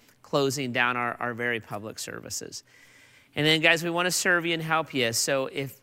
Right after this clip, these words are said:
if you're feeling sick or you're having trouble with childcare or, or you have an elderly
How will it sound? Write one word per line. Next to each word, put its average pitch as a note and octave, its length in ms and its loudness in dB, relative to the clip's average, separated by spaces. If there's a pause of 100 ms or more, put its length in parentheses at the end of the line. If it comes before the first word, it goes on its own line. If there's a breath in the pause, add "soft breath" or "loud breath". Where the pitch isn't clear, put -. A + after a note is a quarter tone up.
if C3+ 260 -4
you're E3+ 400 2
feeling C#3+ 520 -2
sick A#2 500 -2
or B2+ 160 -4
you're D3 480 0
having C#3+ 480 2
trouble B2+ 380 -4
with B2 140 -6
childcare A#2+ 800 -2
or, B2+ 280 -2 (520 loud breath)
or C#3 440 2
you E3 360 -2
have D#3 320 2
an C#3 100 -4
elderly C#3 800 -2